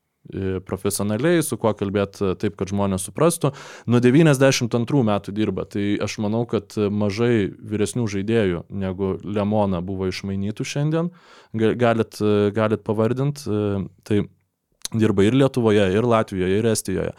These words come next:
Ir, e, jeigu jūs žiūrite ir sakot, „Tai žinau, gi man čia tos konsultacijos nereikia, aš, e,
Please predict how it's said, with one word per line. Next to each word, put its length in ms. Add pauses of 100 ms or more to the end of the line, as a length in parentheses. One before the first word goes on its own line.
(420)
Ir, 360
e, 300 (100)
jeigu 320
jūs 240
žiūrite 400
ir 80
sakot, 340
„Tai 140
žinau, 480
gi 80
man 240
čia 140
tos 180
konsultacijos 640
nereikia, 480
aš, 160
e, 260